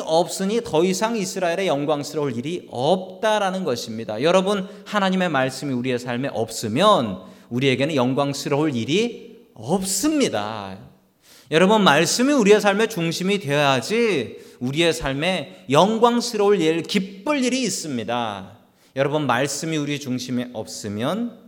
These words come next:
우리의 삶은 이가봇입니다. 영광이 떠나버리는 삶입니다. 우리 칠 장 일 절의 말씀을 같이 봅니다. 시작. 기럇 여아림 사람들이 와서 주님의 궤를 옮겨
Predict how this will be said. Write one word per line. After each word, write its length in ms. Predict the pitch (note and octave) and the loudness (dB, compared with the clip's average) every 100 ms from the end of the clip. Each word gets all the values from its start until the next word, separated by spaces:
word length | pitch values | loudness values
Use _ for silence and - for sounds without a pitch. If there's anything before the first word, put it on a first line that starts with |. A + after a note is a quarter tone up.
| - _ | -20 _
우리의 300 | - A#2 A2 | -8 -4 -4
삶은 500 | - G2+ G2+ B2+ C3+ - - | -4 -8 -6 -6 -8 -16 -10
이가봇입니다. 1080 | E3 G3+ G3 G3+ G3 - - A2 F#2 - - _ _ - | -4 2 4 4 2 -8 -14 -12 -12 -14 -20 _ _ -6
영광이 440 | B2+ C#3 C3 A#2+ A#2+ | -2 0 0 -2 -2
떠나버리는 600 | F#3 G3 F#3+ E3 E3 F3+ | 0 0 0 -2 -4 -8
삶입니다. 1080 | - D3+ F3+ F#3+ - - - G2+ F2 - - _ _ _ - _ - - - _ _ _ - | -4 -2 -2 -4 -10 -20 -14 -10 -10 -14 -20 _ _ _ -20 _ -20 -20 -20 _ _ _ -2
우리 140 | F#3+ | -2
칠 240 | F#3+ C4 | 0 -2
장 180 | B3 A#3+ | 2 4
일 140 | A3 G#3+ | 4 4
절의 220 | A#3+ A#3 | 4 6
말씀을 480 | A3 G3 G3+ F#3 F3 | 4 2 0 0 2
같이 280 | C#3+ - | 0 -2
봅니다. 580 | C3 A#2 G#2 G2+ G2 F#2+ F2+ | -4 -4 -4 -4 -6 -6 -8
시작. 1200 | - - D#3 C#3 B2 D3 F3+ A#3 - - - _ | -10 -4 -2 -2 -2 0 0 0 -6 -20 -20 _
기럇 420 | - D3 E3 D#3+ D3 | -8 0 2 0 0
여아림 460 | C#3+ C#3+ C#3+ C#3+ | 0 0 0 -2
사람들이 560 | C#3 D3 C3+ C3 B2+ B2+ | -4 -2 0 0 0 2
와서 680 | A#2 A2 - A#2+ G2 F#2+ - - | 2 2 0 -2 -2 -6 -18 -12
주님의 420 | - C#3+ C#3+ C3+ | -2 0 2 0
궤를 460 | C3+ C3 C3+ D3+ D#3 | -2 -2 0 -2 -4
옮겨 680 | C3+ B2+ B2+ D3+ C#3 G2 | -6 -4 0 2 2 -2